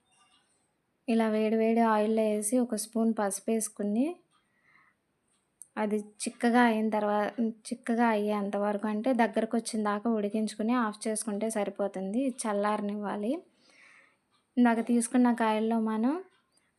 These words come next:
కేజీ చెప్పాను కదా, మాదైతే బాగా ఘాటుగా ఉంటుందండి కారం. మేము, మేమైతే గిద్దే తీసుకున్నాము. మామూలుగా అయితే గిద్దన్నర కారం పడుతుంది, మేము గిద్ద వరకే తీసుకున్నాము.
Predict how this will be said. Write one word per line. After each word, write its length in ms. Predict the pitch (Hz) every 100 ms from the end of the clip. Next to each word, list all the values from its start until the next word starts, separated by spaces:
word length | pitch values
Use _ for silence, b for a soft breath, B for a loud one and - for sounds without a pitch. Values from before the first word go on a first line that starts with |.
| -
కేజీ 320 | 240 226 226
చెప్పాను 440 | 220 220 220 233 226
కదా, 220 | 220 247
మాదైతే 520 | 262 220 214 214 220 240
బాగా 360 | 208 208 214 226
ఘాటుగా 420 | 214 214 220 226
ఉంటుందండి 540 | 214 208 202 202 196 202
కారం. 400 | 208 202 214 254
మేము, 220 | 233 208 202 -
మేమైతే 440 | 226 214 208 208 247
గిద్దే 360 | 220 208 220
తీసుకున్నాము. 640 | 233 226 208 - 208 196 233
మామూలుగా 440 | 277 226 214 233 233
అయితే 160 | 240
గిద్దన్నర 480 | 240 214 214 214 214
కారం 320 | 214 208 214 226
పడుతుంది, 500 | 208 196 196 196 269
మేము 260 | 269 226 214
గిద్ద 220 | 202 196
వరకే 320 | 214 214 233
తీసుకున్నాము. 720 | 226 208 190 - 196 185 180